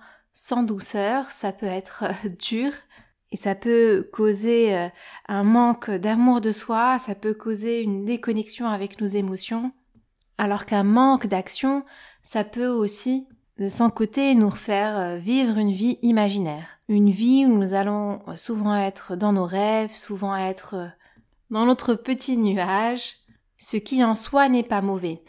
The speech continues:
Mais ce qui peut se passer, c'est qu'en restant dans cette bulle-là, sans action,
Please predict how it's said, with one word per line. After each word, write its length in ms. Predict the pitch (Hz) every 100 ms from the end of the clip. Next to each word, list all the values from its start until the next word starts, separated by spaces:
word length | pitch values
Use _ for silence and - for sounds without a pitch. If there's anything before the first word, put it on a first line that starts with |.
| - - -
Mais 180 | 190 202
ce 140 | -
qui 220 | - 240
peut 160 | 226 294
se 100 | 285
passer, 520 | 220 214 - 262 269
c'est 180 | 269 220
qu'en 360 | 220 190 190
restant 520 | 185 220 262 - 269 254
dans 160 | 214
cette 300 | 208 196 196
bulle-là, 680 | 180 226 247 226 196 190 254 - _ _ -
sans 340 | - 254 226
action, 480 | 196 - - 233